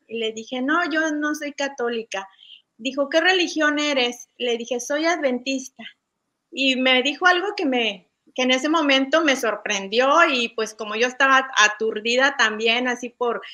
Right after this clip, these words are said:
ay, el saber que mi mamá estuviera bien, y me dijo, "Bueno, ay, es que a ustedes los adventistas les pasa cada cosa", dijo, "que sobrenaturales, que a veces yo ya uno ya no sabe ni qué creer". Y le dije, "¿Por qué?".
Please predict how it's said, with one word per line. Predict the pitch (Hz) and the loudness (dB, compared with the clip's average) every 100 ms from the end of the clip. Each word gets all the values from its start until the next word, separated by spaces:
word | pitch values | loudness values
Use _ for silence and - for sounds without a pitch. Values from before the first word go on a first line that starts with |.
| - - - - | -14 -14 -14 2
ay, | 226 262 320 | 6 8 8
el | 262 | 4
saber | 262 233 240 262 | 4 4 4 4
que | 277 | 2
mi | 262 247 | 0 0
mamá | 220 226 247 262 277 277 _ | 2 4 6 6 2 -6 _
estuviera | - 240 233 240 247 | -8 -4 0 4 4
bien, | 240 247 339 - - _ _ | 2 0 -2 -10 -20 _ _
y | 254 | -2
me | 254 247 | 0 0
dijo, | 240 240 233 220 - | -2 -2 -2 -2 -6
"Bueno, | 220 262 233 - _ _ - | 4 4 4 -4 _ _ 2
ay, | 254 311 311 | 4 6 2
es | 311 | 2
que | 311 | 2
a | |
ustedes | 302 - 285 294 320 | 2 2 4 6 6
los | 302 | 6
adventistas | 269 240 240 240 277 277 302 | 4 2 0 0 -4 -2 0
les | 294 269 | 0 0
pasa | - 247 277 | -2 0 -2
cada | 262 247 247 254 | 2 2 2 2
cosa", | 285 370 - 392 381 | 2 2 0 0 0
dijo, | 359 392 415 - - _ | -4 -8 -12 -18 -20 _
"que | 247 233 226 | 2 2 2
sobrenaturales, | 262 247 247 254 240 240 240 262 294 330 359 - | -2 0 0 2 0 2 2 4 4 2 -2 0
que | 240 233 | 2 4
a | 233 | 4
veces | 247 254 285 | 2 0 -2
yo | 262 | 0
ya | 269 262 | 2 2
uno | 262 269 277 269 240 | 2 0 0 0 0
ya | 226 240 | -2 -2
no | 247 | -2
sabe | 247 240 | 2 2
ni | 247 214 | 0 0
qué | 226 - | 0 2
creer". | 226 202 - _ _ _ _ _ _ - | 2 2 0 _ _ _ _ _ _ -8
Y | 247 | -4
le | 247 247 | 0 0
dije, | 240 247 262 | 0 -4 -6
"¿Por | 262 285 285 | 0 -2 0
qué?". | 392 | -2